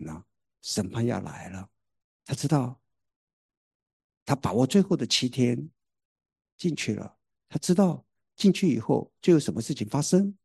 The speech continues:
因为他知道。那么出方舟之前他知不知道？他更知道。他知道，他出来没？没有。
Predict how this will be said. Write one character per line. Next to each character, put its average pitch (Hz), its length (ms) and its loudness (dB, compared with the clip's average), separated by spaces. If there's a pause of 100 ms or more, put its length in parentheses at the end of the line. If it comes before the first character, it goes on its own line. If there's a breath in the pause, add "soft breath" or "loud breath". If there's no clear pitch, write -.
(680)
因 180 100 8
为 175 60 10
他 165 120 0
知 156 160 -6
道。 147 300 0 (1040)
那 196 140 6
么 170 120 8
出 170 220 -2
方 160 240 2
舟 160 320 2
之 - 100 -6
前 110 240 -6
他 120 120 -4
知 - 120 -6
不 113 80 -4
知 117 140 -6
道？ 110 400 -2
他 - 100 -14
更 185 200 4
知 - 160 -4
道。 117 280 -4 (1200)
他 - 80 -20
知 147 160 0
道， 139 280 0 (540)
他 - 80 -4
出 - 180 0
来 131 120 6
没？ 95 320 -4 (480)
没 101 200 -4
有。 95 220 -8